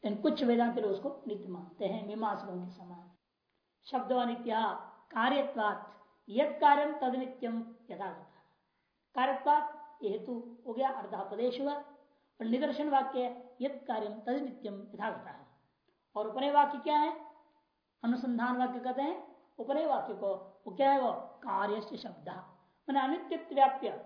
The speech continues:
कार्यत्वान अयम शब्द, अनित्यत्व का व्याप्य कार्यत्व वाला यह शब्द है।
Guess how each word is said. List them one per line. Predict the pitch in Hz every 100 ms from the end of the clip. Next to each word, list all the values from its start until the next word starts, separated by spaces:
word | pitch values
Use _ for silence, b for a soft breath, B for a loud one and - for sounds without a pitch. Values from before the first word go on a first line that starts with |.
| - -
कार्यत्वान | - 226 269 - 226 214 254 359 - - - _
अयम | 196 208 226 240
शब्द, | - - - - - - _ _ _ _ _ _ _
अनित्यत्व | 170 202 185 254 247 - 208
का | 190
व्याप्य | 190 180 - 190 220 285 - - - - -
कार्यत्व | 214 220 247 240 -
वाला | 190 180 180 196 262 339 - - -
यह | 214 202 202
शब्द | - 190 180 170
है। | 180 214 202 180 185